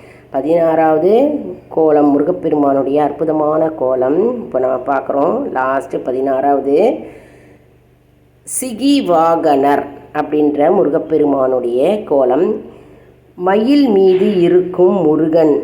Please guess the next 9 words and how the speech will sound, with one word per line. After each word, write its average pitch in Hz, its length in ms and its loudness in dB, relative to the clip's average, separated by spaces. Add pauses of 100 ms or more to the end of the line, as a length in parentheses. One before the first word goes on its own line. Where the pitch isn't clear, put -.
(140)
அருட்கோலம் 151 960 2
இவருடைய 135 480 -2
கோலம் 139 440 0
இது. 135 440 0 (380)
ஆலயம் 226 840 2
பலவற்றில் 208 880 0
அழகுற 190 1040 0
அமையும் 180 580 2
திருவடிவம். 180 1120 2